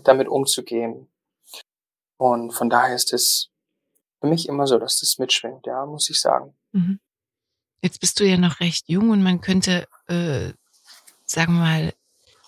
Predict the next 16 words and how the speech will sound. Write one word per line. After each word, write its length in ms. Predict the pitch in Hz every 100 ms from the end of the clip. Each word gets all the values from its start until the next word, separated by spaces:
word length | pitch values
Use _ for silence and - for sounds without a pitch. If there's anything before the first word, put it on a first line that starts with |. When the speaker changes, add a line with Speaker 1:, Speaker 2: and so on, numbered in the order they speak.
| -
Speaker 2:
auch 180 | 160 -
Menschen 540 | 170 180 - 180 180
unterstellen, 720 | - 180 170 - - 170 175
je-, 140 | 170 -
oder 240 | 143 135
man 140 | - 117
könnte 320 | - 147 -
es 160 | 143 -
so 80 |
als 240 | - 135 -
Klischee 600 | - 151 - - 196 220
vielleicht 360 | 160 156 -
auch 80 | 156
mal 180 | 160 156
so 180 | 147 143 -
einwerfen, 680 | 143 175 202 165 165 175